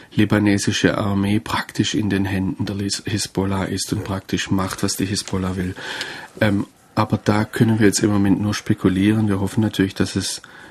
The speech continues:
Speaker 1: äh, jetzt nicht zur Eskalation kommt, aber das ist eine Sache, die man abwarten
Speaker 2: Ja.
Speaker 1: muss.
Speaker 2: Und die U N haben ja festgestellt, dass also hier wirklich die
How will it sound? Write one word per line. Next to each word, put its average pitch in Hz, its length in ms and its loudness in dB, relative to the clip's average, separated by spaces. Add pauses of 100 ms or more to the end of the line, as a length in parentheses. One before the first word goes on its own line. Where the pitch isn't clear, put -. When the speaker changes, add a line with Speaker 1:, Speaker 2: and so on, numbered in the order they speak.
(140)
Speaker 1:
äh, 92 800 -2
jetzt - 320 -2
nicht 113 180 0
zur - 140 4
Eskalation 104 840 0
kommt, 101 500 0
aber 98 140 -4
das 101 180 -4
ist 107 140 -4
eine 107 100 0
Sache, 101 300 0
die 101 140 0
man 98 180 2
abwarten - 440 0
Speaker 2:
Ja. 98 60 0
Speaker 1:
muss. 98 280 -4 (100)
Speaker 2:
Und 98 180 0
die 104 220 2 (100)
U 101 120 2
N 82 200 2
haben 90 140 4
ja 90 100 4
festgestellt, 92 640 2
dass 90 180 2
also 80 180 -4
hier 85 220 0
wirklich 85 340 0
die 76 220 0